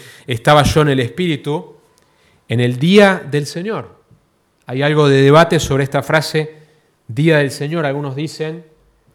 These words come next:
que es una referencia no al domingo, sino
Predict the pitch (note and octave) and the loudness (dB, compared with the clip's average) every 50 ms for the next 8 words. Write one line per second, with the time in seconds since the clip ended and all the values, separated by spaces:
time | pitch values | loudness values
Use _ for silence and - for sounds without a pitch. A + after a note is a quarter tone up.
0 | _ _ _ _ _ _ _ - C3 A#2+ - - C#3 C#3 C3+ C#3 C3+ - - C#3+ | _ _ _ _ _ _ _ -14 -14 -12 -8 -4 -4 -2 -2 -2 -4 -4 -4 -2
1 | D3 D3+ D3+ D3 C#3+ - D3+ C#3+ C#3 C3+ C#3+ D#3 E3+ F3+ E3+ D#3 D3 D3+ D#3 F3 | -2 -2 -2 -4 -4 -4 -4 -4 -4 -4 -4 -2 0 0 0 0 -2 -2 -2 -2
2 | F3+ E3 D#3 D3+ D#3 F3 G3 - - _ _ _ _ _ _ _ _ _ _ _ | -4 -4 -4 -4 -4 -6 -6 -10 -18 _ _ _ _ _ _ _ _ _ _ _
3 | - - - - D#3 D#3 D#3 E3 F3 F#3+ F3+ F3+ | -14 -12 -8 -8 -6 -4 -4 -4 -4 -6 -8 -14